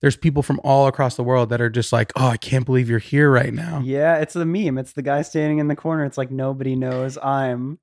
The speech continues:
Speaker 1: Yes,
Speaker 2: Yeah.
Speaker 1: exactly.
Speaker 2: Yeah.
Speaker 1: Exactly. So, like, I kinda got far away from the point, but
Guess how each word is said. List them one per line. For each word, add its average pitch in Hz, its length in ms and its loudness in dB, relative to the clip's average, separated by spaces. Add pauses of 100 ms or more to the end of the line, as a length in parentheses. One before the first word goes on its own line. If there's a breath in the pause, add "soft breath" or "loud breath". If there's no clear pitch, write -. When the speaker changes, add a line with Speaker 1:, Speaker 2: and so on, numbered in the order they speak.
(120)
Speaker 1:
Yes, 143 340 2
Speaker 2:
Yeah. 151 80 -2
Speaker 1:
exactly. 165 500 2 (100)
Speaker 2:
Yeah. 156 80 -4
Speaker 1:
Exactly. 160 460 0 (280 soft breath)
So, 196 180 2
like, 170 320 4 (400 soft breath)
I 185 120 -2 (680)
kinda 143 220 0
got 123 160 2
far 127 160 6
away 123 120 4
from 113 140 -2
the 104 80 -2
point, 127 320 2
but 123 240 -2